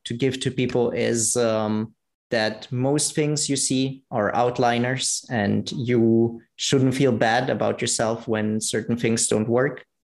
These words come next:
and they just take time. Um, that you shouldn't believe into fast, quick, uh, best way to learn something, but consistency, hard work, and working well and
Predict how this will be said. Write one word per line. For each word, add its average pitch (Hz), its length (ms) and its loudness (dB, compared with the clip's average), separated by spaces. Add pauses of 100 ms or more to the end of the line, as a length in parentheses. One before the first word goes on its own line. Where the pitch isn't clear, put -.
(120)
and 98 180 0
they 104 140 2
just 120 280 0
take 117 280 -2
time. 131 480 -2 (600)
Um, 120 760 4
that 127 260 -2 (100)
you 131 160 0
shouldn't 156 420 2
believe 127 460 2
into 107 360 -2
fast, - 840 -2 (160)
quick, 127 560 0 (640)
uh, 110 420 2 (160)
best - 680 0
way 131 380 0
to 117 180 -4
learn 123 300 0
something, 101 540 -4
but 120 380 0 (520)
consistency, 135 960 2
hard 123 380 0
work, 127 520 0
and 113 520 0 (240)
working 127 840 0
well 120 500 2
and 110 260 -2